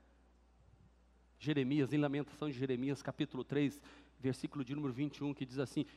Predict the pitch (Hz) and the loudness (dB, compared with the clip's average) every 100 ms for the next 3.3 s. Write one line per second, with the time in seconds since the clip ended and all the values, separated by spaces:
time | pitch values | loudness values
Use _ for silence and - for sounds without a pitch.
0 | - 151 143 117 120 113 113 123 107 98 | 0 4 4 2 -2 -2 0 -2 -2 -4
1 | 110 120 104 90 - - 123 123 120 - | -2 -2 -4 -8 -16 -12 -10 -6 -6 -2
2 | 131 123 - 123 120 - - 92 87 110 | -2 -2 2 2 2 -2 -4 0 2 0
3 | - - - | -2 -10 -12